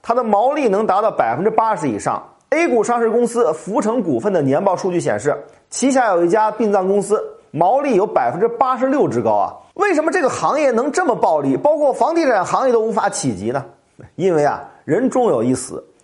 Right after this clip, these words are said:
这个东西啊就是刚需，和买房还不太一样。一个家庭不一定每个人都有套房子，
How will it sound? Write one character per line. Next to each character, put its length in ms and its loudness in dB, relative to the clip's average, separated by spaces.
这 140 0
个 80 2
东 220 2
西 120 2
啊 160 0
就 160 0
是 100 -2
刚 260 0
需， 360 -6
和 160 0
买 260 0
房 220 0
还 120 -2
不 100 -2
太 120 0
一 140 -2
样。 200 -2
一 120 0
个 100 0
家 220 0
庭 220 -2
不 100 -2
一 80 2
定 180 2
每 220 0
个 80 0
人 160 0
都 80 2
有 140 0
套 160 0
房 320 -4
子， 100 -4